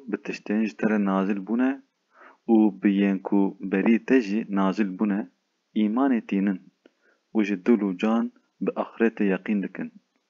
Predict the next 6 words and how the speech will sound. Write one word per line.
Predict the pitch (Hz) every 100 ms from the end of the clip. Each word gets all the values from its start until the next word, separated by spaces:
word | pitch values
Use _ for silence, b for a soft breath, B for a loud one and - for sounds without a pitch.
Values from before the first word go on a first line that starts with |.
| _ _ _ _ B B B B B
Ha | - 120 -
ew | 117 135 143 _ _ _ -
ji | 101 98
terefê | 104 107 - 104
Xwedayê | 98 95 107
xwe | 95 - 113